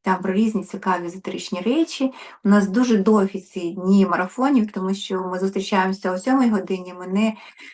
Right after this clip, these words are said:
хоч би о десятій, одинадцятій відпустили. І, е, я говорю: «Так уже три години ми просиділи, уже ж, мабуть, вам, ви, ви втомились». І всі кричать: «Ні, ні, нас цікаво, ми, це відбувається в Zoom, я всіх бачу, ви мене бачите, це абсолютно живий ефір».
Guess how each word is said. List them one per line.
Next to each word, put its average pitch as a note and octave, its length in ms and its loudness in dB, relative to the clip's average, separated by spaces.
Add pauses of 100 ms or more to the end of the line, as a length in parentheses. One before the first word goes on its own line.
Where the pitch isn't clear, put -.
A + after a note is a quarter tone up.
(180)
хоч G#3+ 180 4
би G#3 140 4
о C4 120 6
десятій, A#3+ 500 0
одинадцятій G#3 680 -2
відпустили. G3+ 840 -2
І, G3 160 -4
е, - 320 -10 (160)
я G#3+ 140 0
говорю: G#3+ 280 0
«Так - 220 -8
уже C#4+ 160 -4
три D4 160 -4
години B3 400 0
ми C4+ 140 2
просиділи, C4+ 720 -4 (380)
уже B3+ 200 0
ж, C4 100 0
мабуть, C4+ 320 2
вам, C4 460 2
ви, C4 100 -2 (240)
ви A3 180 0
втомились». A3 600 0
І A3 40 -6
всі G#3 180 -8
кричать: G#3+ 420 -8
«Ні, A3 140 0
ні, D#4+ 220 -4 (360)
нас B3+ 340 -4
цікаво, F3+ 680 -4
ми, G3+ 200 0
це G#3+ 180 -6
відбувається F#3+ 600 -4
в F#3+ 40 -6
Zoom, D4 400 -2
я G#3+ 160 2
всіх G3 340 -4
бачу, B3 420 -2
ви G#3 140 -4
мене F#3+ 260 -4
бачите, B3 560 -4
це G3 160 -12
абсолютно G3 520 -6
живий F#3+ 360 -6
ефір». C#4 300 -8